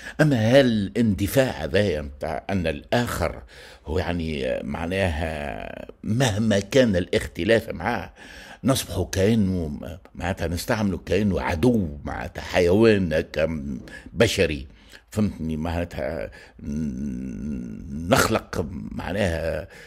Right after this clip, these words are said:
ال-، ردود فعل معاه، معناتها فيها عنف وفيها كذا.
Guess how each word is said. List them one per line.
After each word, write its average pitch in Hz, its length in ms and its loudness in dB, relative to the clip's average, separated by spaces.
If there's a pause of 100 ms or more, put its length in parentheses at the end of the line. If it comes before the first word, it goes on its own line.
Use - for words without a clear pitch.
(200)
ال-، 73 1200 -8
ردود 90 320 -2
فعل 82 380 2
معاه، 82 480 -2
معناتها 85 520 -6 (140)
فيها 80 260 2
عنف 101 400 0
وفيها 76 340 -4
كذا. 90 380 -2